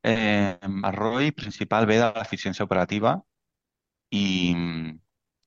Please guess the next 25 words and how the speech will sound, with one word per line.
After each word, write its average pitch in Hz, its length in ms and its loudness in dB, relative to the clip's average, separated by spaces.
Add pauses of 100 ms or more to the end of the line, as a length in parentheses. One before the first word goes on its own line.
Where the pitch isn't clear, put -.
(160)
i - 200 -2
de 85 100 2
lo 82 140 0
que - 160 -6
és 92 240 -6
la, 95 480 0 (1000)
l'agregació, 87 600 -2
l'agrupació 101 600 -6
d'informació 113 1300 0 (280)
que 92 100 -2
està 92 240 0
normalment 92 440 2
dispersa 107 720 0 (480)
i - 140 -2
que - 160 2
és 87 80 2
informació 95 560 0
que, 98 160 0 (640)
que - 80 -10
és 82 80 -12
propietària 90 480 0
de 85 80 -2
l'empresa 101 460 2 (760)
i - 160 -4
que 90 160 2